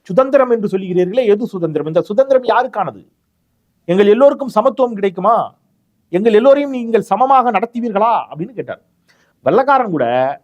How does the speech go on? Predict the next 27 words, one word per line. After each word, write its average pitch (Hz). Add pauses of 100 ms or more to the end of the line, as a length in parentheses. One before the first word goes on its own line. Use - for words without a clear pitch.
(120)
அவங்க 185
கூட 240
டேபிள்ல 233
உண்ணா 208
உட்கார்ந்து 196
சாப்பிடுற 175
ஒரு 143
சூழலை 190
வச்சிருந்தான். 135 (480)
நீங்க 147
உங்களை 135
தொட்டா 214
தீட்டு, 170
பார்த்தா 160
தீட்டு 151
என்று 135
வைத்திருக்கிறீர்களே 131
என்று 175
கேள்வி 117
எழுப்பினார். 87 (600)
அது 127
இன்றைக்கு 107
காட்சிப்படுத்தப்பட்டிருக்கிறது. - (1160)
அடுத்த 151
தலைமுறைக்கு 143
போய் 127
சேருது. 151